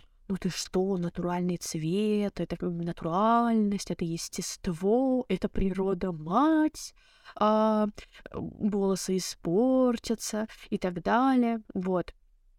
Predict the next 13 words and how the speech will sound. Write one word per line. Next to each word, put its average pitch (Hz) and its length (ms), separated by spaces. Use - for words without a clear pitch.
А, 202 540
не 214 200
знаю, 185 520
мне 208 320
это - 140
как-то 220 560
не 214 160
очень 214 480
нравится. 180 460
Пока 262 320
это 254 180
борьба 202 380
внутри, 214 560